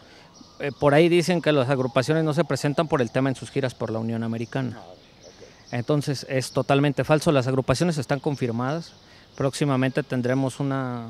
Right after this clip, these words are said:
Speaker 1: una, una rueda de prensa donde tú estarás presente,
Speaker 2: Ujú.
Speaker 1: donde estarán las agrupaciones presentes
Speaker 2: Ok.
Speaker 1: para confirmar su asistencia.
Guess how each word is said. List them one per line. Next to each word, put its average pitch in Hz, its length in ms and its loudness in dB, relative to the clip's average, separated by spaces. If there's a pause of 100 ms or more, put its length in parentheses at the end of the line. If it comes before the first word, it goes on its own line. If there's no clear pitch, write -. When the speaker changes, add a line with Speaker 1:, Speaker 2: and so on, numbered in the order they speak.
Speaker 1:
una, 131 460 -4
una 131 340 0
rueda 131 220 2
de 123 100 2
prensa 135 300 -2
donde 127 180 0
tú 120 120 -6
estarás 123 280 -6
presente, 143 460 -4
Speaker 2:
Ujú. 175 140 -12
Speaker 1:
donde 131 200 0
estarán 143 320 2
las 170 140 2
agrupaciones 131 580 -2
presentes 117 560 -10
Speaker 2:
Ok. - 160 -20 (480)
Speaker 1:
para 131 160 2
confirmar 127 460 -2
su - 80 -6
asistencia. 131 640 -4